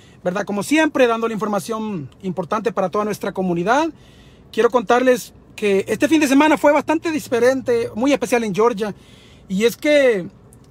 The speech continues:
lastimosamente, ¿no? Hubo muchísimos casos de violencia, eh, incidentes, enfrentamientos,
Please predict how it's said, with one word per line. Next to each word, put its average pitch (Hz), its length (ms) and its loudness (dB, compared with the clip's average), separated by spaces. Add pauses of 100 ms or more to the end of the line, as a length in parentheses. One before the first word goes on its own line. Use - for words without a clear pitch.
(300)
lastimosamente, 262 760 0
¿no? 240 380 -2
Hubo 262 400 0
muchísimos 262 560 0
casos 254 460 -2
de 185 420 -4 (300)
violencia, 220 800 0 (520)
eh, 175 220 -4
incidentes, 196 720 0
enfrentamientos, 208 960 -2